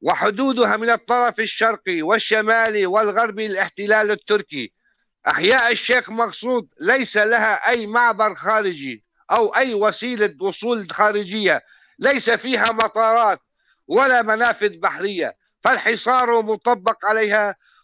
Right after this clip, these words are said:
والمسا-، والمنظمات الحقوقية والإنسانية والخدمية والغذائية والطبية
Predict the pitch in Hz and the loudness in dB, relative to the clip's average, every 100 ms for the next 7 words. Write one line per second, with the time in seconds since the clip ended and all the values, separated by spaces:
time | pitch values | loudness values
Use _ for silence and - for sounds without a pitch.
0 | - 185 269 254 240 233 226 226 220 208 | -2 2 2 2 2 4 4 6 6 4
1 | 196 208 - 220 190 190 240 220 226 226 | 2 -4 0 2 2 2 0 2 2 2
2 | 190 220 233 240 - 185 - _ _ _ | 2 2 2 0 -4 -12 -12 _ _ _
3 | _ _ 170 220 175 233 220 220 220 226 | _ _ 0 0 0 0 2 0 2 2
4 | 214 202 185 208 254 196 233 220 220 214 | 4 4 4 2 2 2 -2 0 2 2
5 | 214 208 202 196 180 202 247 - 220 214 | 0 0 2 4 4 2 0 0 0 2
6 | 220 220 208 208 196 190 180 247 226 226 | 0 0 2 4 4 4 2 2 0 -4
7 | 202 226 175 233 233 220 208 196 180 262 | 0 2 2 -2 0 4 4 4 4 2
8 | 196 214 220 226 220 214 202 | 0 -4 2 4 4 4 4